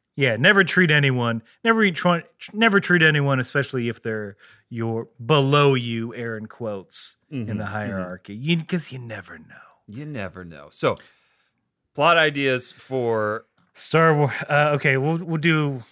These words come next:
Speaker 1: Look, we'll mix this up. So first of all, within the Marvel Cinematic Universe, where does Dr-,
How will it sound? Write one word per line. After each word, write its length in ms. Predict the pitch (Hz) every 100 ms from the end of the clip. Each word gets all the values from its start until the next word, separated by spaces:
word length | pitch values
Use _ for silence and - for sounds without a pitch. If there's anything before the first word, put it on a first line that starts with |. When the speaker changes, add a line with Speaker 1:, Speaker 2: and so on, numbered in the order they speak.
| _ _ _ _ - _ -
Speaker 1:
Look, 160 | 101
we'll 120 | 117
mix 180 | 127 123
this 120 | 113 107
up. 260 | 90 _
So 220 | - 131 123
first 360 | - 165 156
of 80 | 123
all, 340 | 117 101 98 98 -
within 220 | 127 147
the 100 | 139
Marvel 340 | 139 139 131
Cinematic 480 | 127 135 127 117 107
Universe, 420 | 113 95 90 -
where 80 | 110
does 160 | 101 98
Dr-, 220 | - 104